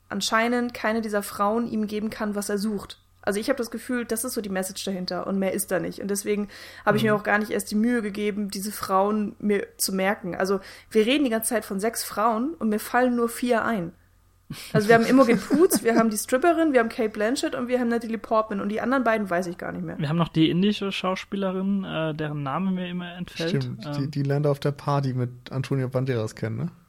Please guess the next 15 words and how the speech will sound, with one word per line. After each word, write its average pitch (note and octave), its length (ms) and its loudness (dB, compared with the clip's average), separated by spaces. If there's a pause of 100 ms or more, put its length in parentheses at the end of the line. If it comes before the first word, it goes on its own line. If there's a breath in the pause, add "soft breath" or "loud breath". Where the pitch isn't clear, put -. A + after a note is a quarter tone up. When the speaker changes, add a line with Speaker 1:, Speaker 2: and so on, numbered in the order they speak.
(360 loud breath)
Speaker 3:
Ja, D#3+ 260 -2
Speaker 1:
Oh, E3 40 -2
Speaker 3:
genau. D3 480 -2
Speaker 1:
stimmt. A#3 500 -8
Speaker 3:
Und D3 320 -6
ansonsten, D#3 1300 -8 (1500 loud breath)
äh, F4+ 60 4
ja, A#3+ 180 8
ne? B3 260 4
Speaker 1:
<laughs> - 1800 -4
Und B3+ 80 4
ich C4 80 4
hab F4+ 100 2
den E4 140 2
Film D#4 380 0